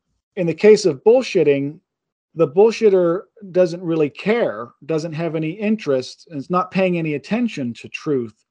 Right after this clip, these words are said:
genuine evidence, or established knowledge, okay? So, uh, the, the liar, again, is trying to communicate something that, to,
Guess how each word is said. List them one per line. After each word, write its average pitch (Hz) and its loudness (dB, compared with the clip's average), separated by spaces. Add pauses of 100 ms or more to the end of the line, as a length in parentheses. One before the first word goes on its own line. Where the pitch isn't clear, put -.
(720)
genuine 135 -4
evidence, 123 -6
or 120 -6
established 113 -10
knowledge, 98 -14 (260)
okay? 120 -12
So, 143 -2 (500)
uh, 143 -2 (960)
the, 160 2 (160)
the 170 4
liar, 170 8
again, 175 0 (500)
is 160 -2 (120)
trying 226 0
to 202 2
communicate 185 -2
something 151 -4 (460)
that, 151 2 (220)
to, 165 -4